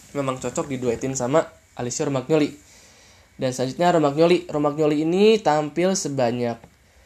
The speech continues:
tujuh belas kali ya. Di mana tujuh belas kalinya ini dia selalu jadi starter dan dengan satu gol dan satu assist.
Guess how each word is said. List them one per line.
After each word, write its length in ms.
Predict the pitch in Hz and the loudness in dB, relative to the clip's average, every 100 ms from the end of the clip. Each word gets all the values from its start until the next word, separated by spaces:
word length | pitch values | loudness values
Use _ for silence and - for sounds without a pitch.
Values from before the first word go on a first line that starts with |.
| _ _ _ | _ _ _
tujuh 240 | 180 208 | -4 2
belas 240 | 214 214 - | 4 4 0
kali 320 | 120 135 - _ _ - - - | -4 -4 -10 _ _ -20 -20 -14
ya. 240 | - 127 - - - _ _ _ _ - | -12 -12 -16 -20 -20 _ _ _ _ -12
Di 80 | 143 | -6
mana 160 | 131 | -2
tujuh 240 | 156 160 143 | -2 -2 -4
belas 160 | 139 | -4
kalinya 240 | - 131 123 | -2 -4 -4
ini 320 | 143 165 151 | -2 -2 -4
dia 160 | 139 147 | -4 -2
selalu 320 | 127 135 131 | -2 -2 -4
jadi 80 | 135 | -6
starter 400 | - 123 156 151 | -6 -4 -6 -4
dan 240 | 131 127 | -4 -4
dengan 320 | 131 131 123 | -8 -4 -6
satu 320 | 127 123 120 | -6 -8 -6
gol 160 | 135 143 | -2 -2
dan 160 | 139 139 | -2 -4
satu 320 | 117 113 123 | -6 -6 -6
assist. 560 | 120 147 127 - - | -2 -2 -2 -4 -10